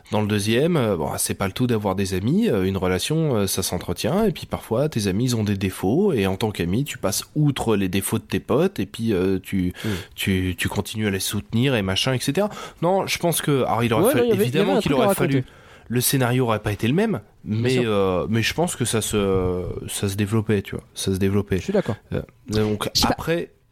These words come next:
Speaker 1: à nouveau, Cars, c'est une saga qui est avant tout destinée au public américain, et la mort de Paul Newman aux États-Unis, ça a été un effondrement,
Speaker 3: Bah,
Speaker 1: euh,
Speaker 3: c'est ça, oui.
Speaker 2: Bien sûr,
Speaker 1: énorme.
Speaker 2: bien sûr.
Speaker 1: Donc du coup, ils ont tué le personnage. Le fait est que je pense que pour la franchise, c'est dommage.
Speaker 2: Ouais.
Speaker 1: Voilà.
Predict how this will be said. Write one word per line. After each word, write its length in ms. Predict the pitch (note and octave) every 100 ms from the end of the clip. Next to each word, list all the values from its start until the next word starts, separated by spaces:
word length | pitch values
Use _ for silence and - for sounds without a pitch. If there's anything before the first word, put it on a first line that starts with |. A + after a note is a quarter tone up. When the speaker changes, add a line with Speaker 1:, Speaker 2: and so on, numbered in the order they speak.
| -
Speaker 1:
à 100 | A#2+
nouveau, 260 | B2+ D3+
Cars, 280 | C#3+ D#3 C#3+
c'est 160 | - A#2+
une 100 | A2
saga 320 | - A2+ C3+
qui 100 | B2
est 40 |
avant 180 | G#2 A2
tout 140 | A2 B2
destinée 420 | A2+ - A2 A2+
au 100 | G#2+
public 360 | - G#2+ G#2
américain, 520 | G2+ G2 F#2+ - B2 C#3 - - -
et 80 | G2+
la 140 | G2+ G#2+
mort 180 | G2+
de 80 | -
Paul 220 | G2 G#2
Newman 360 | G2 F#2+ G2+ G#2+
aux 40 | F2
États-Unis, 560 | F2+ F2 E2+ F2+ A2+
ça 140 | - F2
a 20 |
été 140 | -
un 80 | F2
effondrement, 540 | F#2 - F#2+ F2 F#2
Speaker 3:
Bah, 180 | D#3+ D#3
Speaker 1:
euh, 60 | D#3
Speaker 3:
c'est 140 | D3+ D#3
ça, 120 | D#3 D3
oui. 100 | C3
Speaker 2:
Bien 120 | A#2
sûr, 100 | G#2+
Speaker 1:
énorme. 240 | A#2+ G2
Speaker 2:
bien 60 | E2+
sûr. 80 | - - - - -
Speaker 1:
Donc 220 | A2+ A2+
du 120 | A2 G#2
coup, 180 | -
ils 140 | A#2+ G#2
ont 60 |
tué 120 | F#2 A2
le 60 |
personnage. 600 | G#2 F#2+ A2 A2 C#3+ D#3+ - - - _ -
Le 220 | A#2 D3+
fait 260 | - C3
est 220 | C3+ C#3+ D#3+
que 460 | - B2+ C#3 - - _ -
je 100 | -
pense 260 | A#2 A#2
que 100 | - G#2+ - _
pour 220 | - B2
la 140 | A#2+ A2
franchise, 500 | - A#2 - C3 C3+
c'est 160 | -
dommage. 340 | A2 F#2+ D#2+ - _ _ _ _ _ -
Speaker 2:
Ouais. 160 | G2+ F2+
Speaker 1:
Voilà. 180 | G2+ F2